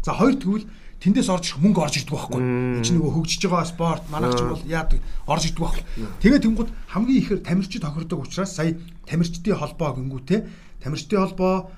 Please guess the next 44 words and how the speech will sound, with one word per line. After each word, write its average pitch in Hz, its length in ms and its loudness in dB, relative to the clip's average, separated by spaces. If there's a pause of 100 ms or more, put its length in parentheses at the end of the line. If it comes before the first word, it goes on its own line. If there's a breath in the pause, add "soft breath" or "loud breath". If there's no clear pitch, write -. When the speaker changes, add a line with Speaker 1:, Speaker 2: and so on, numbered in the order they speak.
(200 soft breath)
Speaker 1:
үндэсний 160 240 -2
сагсан 185 240 -2
бөмбөгийн 180 320 0
холбоо, 180 280 -2 (480 soft breath)
а, 131 280 -4
Speaker 2:
Сагсан 123 240 -2
бөмбөгийн 165 240 8
Speaker 1:
сагсан 151 120 4
Speaker 2:
холбоо. 175 160 4
Speaker 1:
бөмбөгийн 170 240 0
холбоо 165 240 -4
гэд 185 160 -4
гурвалсан 170 400 -2
ингээ 151 240 -2
гэрээ 165 240 6
хийгээд 151 260 0 (100)
ингээд 143 240 2
одоо 131 200 -6
ингээ 104 200 -4
явж 107 240 -8
байгаа. 104 120 -12 (440 soft breath)
А, 113 160 -2
энэ 254 160 6
чинь 285 220 0 (420 loud breath)
улс 190 200 0
төрлөө 262 280 6
оруулах 175 280 4
гэх 147 200 -4
юм 127 40 -4
бол 127 120 -8
эн 127 80 -6
чинь 165 240 -4 (560 soft breath)
одоо 135 200 -4
бүр 117 120 -8 (160)
жанхууны - 480 6
юм 175 160 10
болно. - 180 -8 (140)
Speaker 2:
Харин - 180 -8
тийм, 131 140 0
улс 123 200 0
төр 214 160 6
харин 165 160 6
хин-, 135 240 -2
зас-, - 300 -6